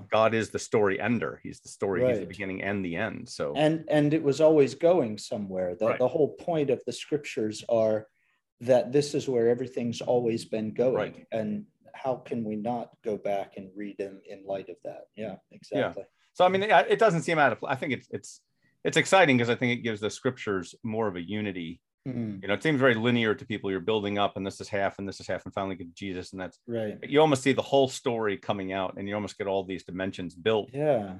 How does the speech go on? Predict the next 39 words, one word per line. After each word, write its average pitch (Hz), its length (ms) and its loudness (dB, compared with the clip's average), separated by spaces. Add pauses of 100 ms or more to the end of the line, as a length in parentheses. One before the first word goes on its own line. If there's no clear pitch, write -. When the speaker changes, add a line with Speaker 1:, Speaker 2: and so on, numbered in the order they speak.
(120)
Speaker 1:
so 101 80 -4
that 113 260 4
we 117 140 2
understand 101 480 -2
what 98 80 -10
Jesus 95 240 -4
is 85 80 -10
doing. 95 400 -2
And 92 100 -8
we 107 60 -2
only 113 180 0
understand 101 300 -2
what 90 100 -10
Jesus 101 200 -4
is - 40 -18
doing 92 140 -2
because 101 260 -6
we 95 60 -6
understand 90 340 -8
in 87 60 -8
Revelation 87 500 -6
what 85 80 -10
he 85 60 -14
promises 85 500 -10
to - 100 -20
ultimately 85 460 -12
do. 80 220 -10 (640)
So 107 120 2
Speaker 2:
Yeah. 120 140 2
Speaker 1:
I, 165 60 2
I - 20 0
think 190 180 0
that 113 140 6
is 95 100 0
helpful 110 300 0
to 85 80 -6
put - 220 -6
that 82 140 -2
way. 85 220 -8